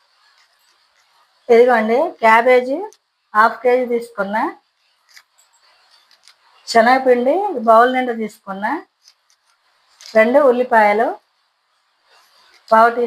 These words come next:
స్పూన్ జీలకర్ర, ఐదు పచ్చిమిర్చి, కారం టేబుల్ స్పూన్, అల్లం వెల్లుల్లి పేస్ట్ ఒక స్పూన్ తీసుకున్నా, ఉప్పు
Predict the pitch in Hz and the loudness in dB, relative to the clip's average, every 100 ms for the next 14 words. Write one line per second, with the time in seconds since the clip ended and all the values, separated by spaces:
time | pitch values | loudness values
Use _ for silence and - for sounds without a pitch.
0 | 226 262 262 226 226 220 208 262 359 _ | -8 -8 -4 -2 -2 -2 -2 -2 -6 _
1 | _ _ _ _ _ 214 226 262 254 226 | _ _ _ _ _ 0 0 0 0 -2
2 | 240 226 - - 285 403 _ _ _ _ | -4 -8 -8 -6 -6 -6 _ _ _ _
3 | _ _ _ _ _ _ _ - 220 233 | _ _ _ _ _ _ _ 0 2 4
4 | 277 285 247 233 240 - 254 294 427 _ | 2 -4 -4 -4 -8 -12 -12 -12 -14 _
5 | _ _ _ _ - 208 226 240 247 247 | _ _ _ _ -4 0 2 0 -2 -4
6 | 233 240 233 - 277 370 - _ _ _ | -2 -2 -4 -8 -12 -12 -18 _ _ _
7 | _ _ _ _ 196 - 220 - 247 240 | _ _ _ _ -6 -4 -2 0 0 0
8 | 220 - 208 202 247 370 _ _ _ _ | -4 -4 -6 -4 -4 -6 _ _ _ _
9 | _ _ _ _ _ _ 214 208 | _ _ _ _ _ _ -12 -4